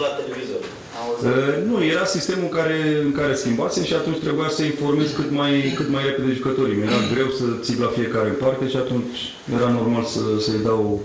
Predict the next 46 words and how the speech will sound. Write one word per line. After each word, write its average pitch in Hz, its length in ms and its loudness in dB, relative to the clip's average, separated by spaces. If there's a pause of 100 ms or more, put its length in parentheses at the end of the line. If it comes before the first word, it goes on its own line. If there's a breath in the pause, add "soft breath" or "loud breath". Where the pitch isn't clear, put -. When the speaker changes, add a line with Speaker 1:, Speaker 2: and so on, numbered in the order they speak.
(680 loud breath)
Speaker 3:
formula 110 380 2
în 104 100 -4
care 107 200 2
noi 113 160 0
schimbasem, 135 400 0
pentru 135 140 0
că 143 80 4
nu 139 80 4
aveam 131 220 2
nimic 113 240 2
de - 140 -2
pierdut 104 400 0
și - 120 0
atunci 117 280 0 (880 loud breath)
am, 110 100 2 (300)
am 107 140 0
preferat 117 380 0
să 107 40 0
schimbăm 110 360 0 (100)
sistemul 127 400 0 (220)
din 110 140 0
patru 107 220 0
doi 101 180 0
trei 107 200 0
unu 123 160 0
în - 100 -4
trei 113 220 0
patru 107 260 -2
unu 101 120 0 (100)
doi 135 200 0
și - 260 -12 (100)
era, 110 160 0 (1000)
era 110 100 2 (100)
singura 113 300 0
posibilitate 104 440 -2
de 104 80 0
a 104 60 2
le - 120 0
transmite 101 400 0
la 95 100 0
toți 90 160 0
jucătorii. - 360 -6 (340)
Speaker 2:
Era 131 120 -2 (100)
sub 131 140 -6 (100)
A - 20 0 (220)
când 107 220 -8